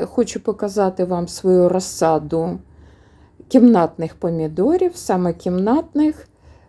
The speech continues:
бо захотілось цей рік погулятися з кімнатними.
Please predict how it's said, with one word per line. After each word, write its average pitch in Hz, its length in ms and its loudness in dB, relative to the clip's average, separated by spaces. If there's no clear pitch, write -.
бо 214 360 2
захотілось 208 760 2
цей 196 280 4
рік 220 220 2
погулятися 170 920 -2
з - 140 -16
кімнатними. 160 840 -6